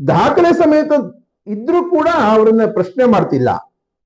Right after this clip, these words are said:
ಹಲಸೂರು ಸೋಮೇಶ್ವರ ದೇವಾಲಯದಲ್ಲಿ ಇದೇ ಶ್ರೀನಿವಾಸ ಮೂರ್ತಿಯವರು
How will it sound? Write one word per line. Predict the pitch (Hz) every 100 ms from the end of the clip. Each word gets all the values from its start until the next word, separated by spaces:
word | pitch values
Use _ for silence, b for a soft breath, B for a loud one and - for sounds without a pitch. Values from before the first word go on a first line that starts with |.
| _ _ _ _ _ _ _ _ -
ಹಲಸೂರು | - - 339
ಸೋಮೇಶ್ವರ | 302 262 277 294 302 254
ದೇವಾಲಯದಲ್ಲಿ | 220 208 196 175 139 123 110 160 302 381 - _ _ _ _ _ _ _ _ _ _ _ _ _
ಇದೇ | 175 233 349
ಶ್ರೀನಿವಾಸ | - 320 294 277 -
ಮೂರ್ತಿಯವರು | 269 247 247 240 220 220 302 320 - -